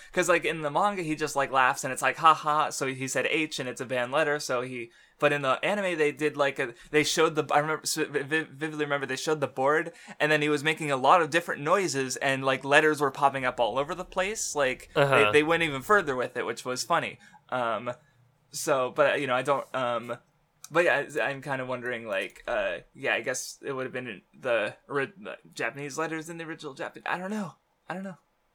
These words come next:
Speaker 1: Um, 'cause, uh, yeah, they could have redrawn in the anime. Um,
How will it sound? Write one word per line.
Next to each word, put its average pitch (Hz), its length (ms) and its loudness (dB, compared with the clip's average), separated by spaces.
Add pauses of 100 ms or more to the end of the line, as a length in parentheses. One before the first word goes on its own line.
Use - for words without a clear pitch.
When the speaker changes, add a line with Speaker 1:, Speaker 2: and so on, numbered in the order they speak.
Speaker 1:
Um, 120 300 -6
'cause, 139 180 -6
uh, 143 40 0
yeah, 147 160 2
they 127 100 -2
could 180 140 -6
have 147 100 -6
redrawn 131 320 -2
in 120 60 -8
the 120 100 -6
anime. 139 400 -4
Um, 123 400 -4